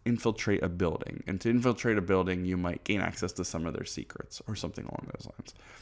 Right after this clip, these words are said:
What is the, the sound for infiltrating a building? And it'd be like, "Dandaw," right? D A N D A W. So we're gonna come up with these words as a group at the beginning of the game,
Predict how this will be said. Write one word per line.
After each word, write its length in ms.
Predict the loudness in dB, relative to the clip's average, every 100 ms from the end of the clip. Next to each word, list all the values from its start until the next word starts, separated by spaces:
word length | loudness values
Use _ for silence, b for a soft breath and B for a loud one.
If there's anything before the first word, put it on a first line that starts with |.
| B -4
What 220 | 8 10
is 180 | 10 10
the, 160 | 6 4 -2 2
the 140 | 4
sound 640 | 4 4 4 4 4 2 -2
for 140 | -4
infiltrating 560 | -4 -4 -6 -4 -6 -6
a 40 |
building? 300 | -6 -8 -8 -8
And 100 | -8
it'd 100 | -6
be 80 | -6
like, 280 | -6 -8 -18 _ 0
"Dandaw," 920 | 0 0 0 0 0 -2 -4 -4 -6 -10 b b -6
right? 300 | 0 2 0 -6 -10 -10 -10 0
D 160 | 4
A 220 | 6 4
N 240 | 2 2 2
D 160 | 0
A 100 | 0
W. 320 | 0 -4 -6 -12 -20 -20 b b b b b b b b
So 200 | -4 4
we're 100 | 8
gonna 140 | 10 10
come 200 | 8 6
up 100 | 6
with 80 | 6
these 180 | 6
words 560 | 6 8 10 10 8 4
as 140 | 0
a 40 | -2
group 520 | -2 4 6 6 4
at 80 | -2
the 60 |
beginning 360 | -2 0 2 2
of 80 | 0
the 60 |
game, 480 | 0 0 0 0 -6